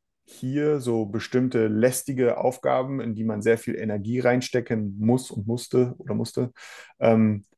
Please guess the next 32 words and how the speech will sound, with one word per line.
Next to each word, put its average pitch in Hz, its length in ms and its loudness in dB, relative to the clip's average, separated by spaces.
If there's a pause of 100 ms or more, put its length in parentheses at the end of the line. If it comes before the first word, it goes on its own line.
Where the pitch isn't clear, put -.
(300)
eventuell 120 960 6 (280)
automatisieren 117 680 2
lassen. - 480 -8
Und, 98 400 -2
äh, 104 300 0 (920)
ich - 120 -20
glaube, 110 300 6
das 107 200 6
spricht - 320 -4
jedem 113 300 6
Händler, 120 260 6
jeder 110 240 6
Marke 107 320 4
auch 110 140 0
ein 110 60 -4
bisschen 107 180 -4
aus - 120 -6
der 101 100 0
Seele. 120 520 4
Je 113 140 0
mehr 110 180 6
ich 110 100 -2
da 101 120 2
automatisieren 107 580 -2
kann, 113 180 2
desto 104 220 0
besser. 113 480 -2 (140)
Ähm, 98 500 0 (1600)
hilft - 420 4
natürlich 120 300 2
auch 110 140 0
bei 104 200 6